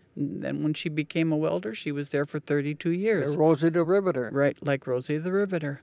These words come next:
Speaker 1: My father worked at Pullman. My aunt worked there during the war.
Speaker 2: I worked in Pullman, and like I say, I'm the third generation of Bill and Rainbow cars through marriage.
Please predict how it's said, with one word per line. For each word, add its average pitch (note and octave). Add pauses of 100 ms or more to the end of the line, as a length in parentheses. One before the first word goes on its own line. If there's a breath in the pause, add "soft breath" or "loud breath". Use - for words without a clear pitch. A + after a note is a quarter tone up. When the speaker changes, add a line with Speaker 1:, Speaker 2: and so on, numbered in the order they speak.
(120)
Speaker 1:
My B2
father D#3
worked F3
at F3
Pullman. F3 (420 loud breath)
My A2+
aunt D#3+
worked F3
there F3+
during F3+
the F3
war. F3+ (180)
Speaker 2:
I B2+
worked C#3+
in E3
Pullman, D3+
and C#3+
like D3+
I D#3
say, D#3+ (340 soft breath)
I'm B2+
the B2
third F#3+
generation E3+
of C3+
Bill E3
and D#3
Rainbow D#3
cars D3
through D#3
marriage. C#3